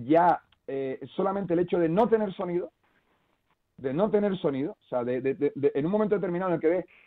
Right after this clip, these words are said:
explosiones y ves un montón de cosas, pero no las escuchas,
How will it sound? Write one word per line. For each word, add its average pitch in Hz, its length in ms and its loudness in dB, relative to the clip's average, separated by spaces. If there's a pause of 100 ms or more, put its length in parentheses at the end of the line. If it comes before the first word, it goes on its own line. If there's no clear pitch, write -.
(100)
explosiones 165 800 2 (280)
y 165 100 0
ves 190 100 0
un 220 120 4
montón 208 280 4
de 180 80 0
cosas, 190 300 0
pero 151 180 2
no 190 120 0
las 208 140 0
escuchas, 170 560 -2